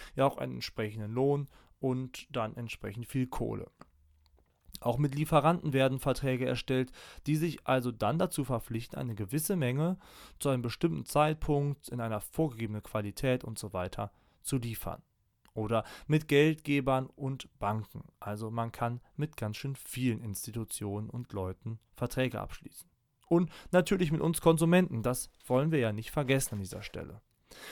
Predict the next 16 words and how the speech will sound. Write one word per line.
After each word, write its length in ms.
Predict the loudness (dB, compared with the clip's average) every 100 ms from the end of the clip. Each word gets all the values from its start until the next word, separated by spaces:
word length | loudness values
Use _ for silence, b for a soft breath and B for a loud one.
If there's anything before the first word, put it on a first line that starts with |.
| B
So 240 | 2 4 6
ist 220 | 2 2
auch 220 | 2 2
die 220 | -4 -6
Unternehmenswelt 960 | -6 -2 2 4 4 2 0 0 0 -2
durch 220 | -6 -4
ein 220 | -6 -6
dichtes, 400 | -4 -4 -2 -6
verzahntes 640 | -4 -6 0 2 2 0 -4
Netzwerk 520 | -4 -4 -4 -4 -4 -6
an 200 | -8 -6
Vertragsbeziehungen 1400 | -8 -8 -4 -2 -2 -4 -8 -8 -4 -4 -2 -4 -8 -14 -14
gekennzeichnet, 840 | -8 -4 -2 -4 -10 -12 -20 -20 -20 B B B 2
die 140 | 4
den 140 | 4 2
Unternehmen 720 | 0 0 0 2 2 2